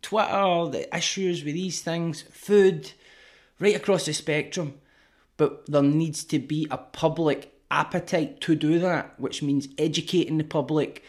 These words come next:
which means getting out there and sometimes fighting for things, uh, because the government will respond if they think that the public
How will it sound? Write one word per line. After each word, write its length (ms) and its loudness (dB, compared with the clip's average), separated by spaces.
which 240 -4
means 300 2
getting 340 0
out 160 0
there 160 2
and 100 -2
sometimes 460 -4
fighting 480 0
for 220 -4
things, 440 0
uh, 480 2
because 720 0
the 140 -6
government 480 2
will 140 2
respond 640 2
if 140 -2
they 100 -2
think 480 -4
that 220 -2
the 60 -4
public 720 0